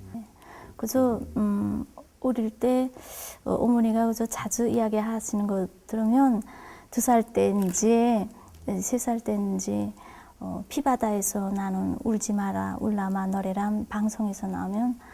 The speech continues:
그 배워주지 않았는데 그래서 듣고, 어, 이렇게 울란 소리도 안 해도 막 울면서 노래 부르고, 음, 그래서 뭐 동네 사람들이랑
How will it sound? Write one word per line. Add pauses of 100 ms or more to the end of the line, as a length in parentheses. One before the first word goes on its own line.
(600)
그
배워주지
않았는데
그래서
듣고, (460)
어, (840)
이렇게 (180)
울란
소리도
안
해도 (300)
막
울면서
노래
부르고, (520)
음,
그래서 (180)
뭐 (340)
동네
사람들이랑